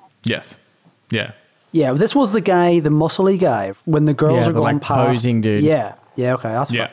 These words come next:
Speaker 2: yeah, I just thought, okay.
Speaker 3: Yeah.
Speaker 2: Yeah.
Speaker 1: He's like, "No, don't worry, I got it." So he goes down to fix the gate. Bruce, or not Bruce, 'cause we're not gonna know for a bunch of this stuff. It could be the kid,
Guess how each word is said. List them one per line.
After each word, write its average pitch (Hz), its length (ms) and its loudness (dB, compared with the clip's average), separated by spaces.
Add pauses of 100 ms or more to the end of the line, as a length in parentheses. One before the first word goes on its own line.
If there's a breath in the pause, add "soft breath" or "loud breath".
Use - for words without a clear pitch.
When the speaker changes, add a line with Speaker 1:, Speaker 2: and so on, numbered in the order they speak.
Speaker 2:
yeah, 107 160 -6
I 110 40 -6
just 113 120 -12
thought, 101 160 -14
okay. - 260 -18
Speaker 3:
Yeah. - 160 -14
Speaker 2:
Yeah. - 60 -14 (340)
Speaker 1:
He's 127 160 -4
like, 120 100 0
"No, 120 120 -2
don't 135 180 -2
worry, 107 120 0
I 104 80 -4
got 90 300 -6
it." - 140 -14
So - 80 -6
he 123 60 -4
goes 123 180 -2
down 110 180 -2
to 101 60 -6
fix - 240 -6
the 98 80 -10
gate. 98 320 -4 (500)
Bruce, 170 360 0
or 123 140 -2
not - 260 -2
Bruce, 110 320 -4
'cause 113 160 -4
we're 123 80 -2
not 135 120 -4
gonna 139 160 -2
know 165 180 0
for - 120 -6
a 104 40 -4
bunch 123 240 -4
of - 60 -16
this 95 160 -6
stuff. 98 320 -6
It - 80 -10
could 123 140 -6
be 120 80 -2
the 117 80 -8
kid, 139 340 -2